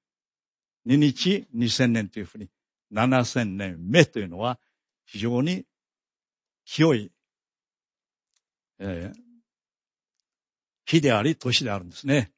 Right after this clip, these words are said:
周千年大時計というと、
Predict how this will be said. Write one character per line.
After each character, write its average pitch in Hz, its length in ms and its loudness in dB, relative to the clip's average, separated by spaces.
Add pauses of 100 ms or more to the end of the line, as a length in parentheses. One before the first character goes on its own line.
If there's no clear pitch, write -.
(340)
周 185 500 6 (100)
千 165 480 4
年 123 240 0 (240)
大 156 340 6
時 175 260 2
計 117 180 2
と - 120 -14
い 107 60 -2
う - 20 -16
と、 185 240 -2